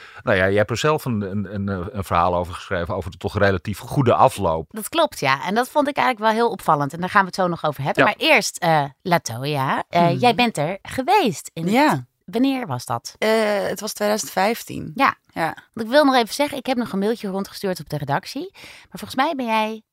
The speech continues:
Speaker 2: de enige
Speaker 3: Ja.
Speaker 2: op de Volkskrant
Speaker 3: Ja,
Speaker 2: is
Speaker 3: gek.
Speaker 2: geweest. Ja, misschien ook niet zo verwonderlijk, aangezien je nog best wel wat moeite moet doen om daar te komen. Ik bedoel,
Speaker 3: Ja.
Speaker 2: het is
Speaker 3: Nou,
Speaker 2: ver weg.
Speaker 3: zeker.
Speaker 2: Ja.
Speaker 3: Maar voor ons was het, eh, ik, ik ging toen, eh,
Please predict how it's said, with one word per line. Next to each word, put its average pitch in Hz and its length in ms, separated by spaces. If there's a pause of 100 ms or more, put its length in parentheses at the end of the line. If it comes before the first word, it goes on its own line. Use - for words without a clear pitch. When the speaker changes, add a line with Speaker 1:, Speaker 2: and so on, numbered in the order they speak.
(220)
Speaker 2:
de - 100
enige 139 280
Speaker 3:
Ja. 220 260 (240)
Speaker 2:
op - 140
de - 80
Volkskrant 123 440
Speaker 3:
Ja, 285 180
Speaker 2:
is 160 100
Speaker 3:
gek. - 80
Speaker 2:
geweest. 135 520 (300)
Ja, 170 200
misschien 277 420
ook 311 160
niet 294 280
zo 302 400
verwonderlijk, 175 480
aangezien 254 280
je 247 60
nog 233 80
best 311 180
wel 226 100
wat 185 300
moeite 226 460
moet 139 180
doen 135 140
om 127 80
daar 127 140
te - 140
komen. 113 380
Ik - 60
bedoel, 240 160
Speaker 3:
Ja. 277 120
Speaker 2:
het - 140
is - 360
Speaker 3:
Nou, 226 220
Speaker 2:
ver 240 100
weg. - 420 (180)
Speaker 3:
zeker. 196 680
Speaker 2:
Ja. - 120
Speaker 3:
Maar - 240
voor 214 180
ons 220 160
was 214 140
het, 208 200
eh, 196 260
ik, 202 100
ik - 180
ging 202 200
toen, 190 260
eh, 175 280